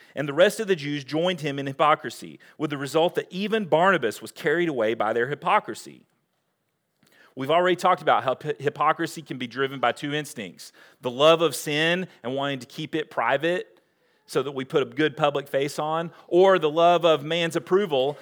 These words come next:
so that we live with good beliefs and then we present more culturally acceptable beliefs in public. Either way, it's going to disrupt the fellowship,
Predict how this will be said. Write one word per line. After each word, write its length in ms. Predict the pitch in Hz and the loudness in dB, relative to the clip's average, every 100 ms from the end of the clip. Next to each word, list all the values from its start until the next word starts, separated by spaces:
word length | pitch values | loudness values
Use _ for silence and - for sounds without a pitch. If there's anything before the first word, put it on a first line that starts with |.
| - | -6
so 200 | - 165 | 0 0
that 160 | 165 | 0
we 120 | 147 | -4
live 380 | 143 160 185 185 | -2 0 2 2
with 160 | 156 139 | -2 -2
good 240 | 165 151 | 0 0
beliefs 460 | 139 143 175 151 - | 0 -2 -2 -2 -4
and 180 | 131 147 | -8 -4
then 80 | |
we 100 | 160 | -4
present 460 | 151 151 120 165 170 | -6 -6 -6 -6 -4
more 120 | 143 | -6
culturally 460 | 139 156 156 165 139 | -2 0 0 -2 -4
acceptable 460 | 113 151 156 131 | -2 -2 -2 -8
beliefs 320 | 117 120 127 131 | -8 -8 -8 -10
in 140 | 120 | -8
public. 440 | 151 156 101 85 _ - _ | -2 -2 -4 -12 _ -20 _
Either 260 | 180 202 185 | -4 0 2
way, 520 | 156 185 123 107 143 - _ - | 4 4 4 0 -4 -12 _ -6
it's 160 | 143 | -4
going 260 | - 185 185 | -2 -2 -2
to 100 | 170 | -6
disrupt 420 | 139 131 147 143 | -12 -2 -2 -2
the 60 | 151 | -2
fellowship, 600 | 175 180 160 113 87 | 2 4 4 0 -6